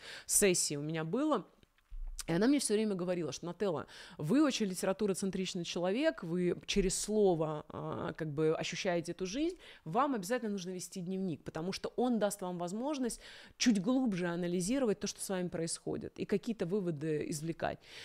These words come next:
Я так на это все смотрела, у меня никогда не было времени, что такое дневник, вот этой ерундой заниматься, что-то описывать.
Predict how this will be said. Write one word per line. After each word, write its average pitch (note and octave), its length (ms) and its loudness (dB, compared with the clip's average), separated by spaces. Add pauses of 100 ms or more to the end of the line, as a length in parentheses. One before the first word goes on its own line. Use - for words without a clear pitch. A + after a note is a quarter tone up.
(180)
Я G3+ 260 2
так D4 140 -4
на C4 80 -2
это B3+ 100 -4
все A#3+ 140 -10
смотрела, D#4+ 440 -6
у - 20 -2
меня B3+ 100 -4
никогда A#3+ 220 -4
не A#3+ 120 -2
было A3 200 -2
времени, B3 460 0
что - 140 -8
такое - 220 -4
дневник, A3 400 0
вот F3+ 80 -8
этой F3+ 160 -8
ерундой G#3 340 2
заниматься, F#3 520 -4
что-то - 260 -6
описывать. - 480 -4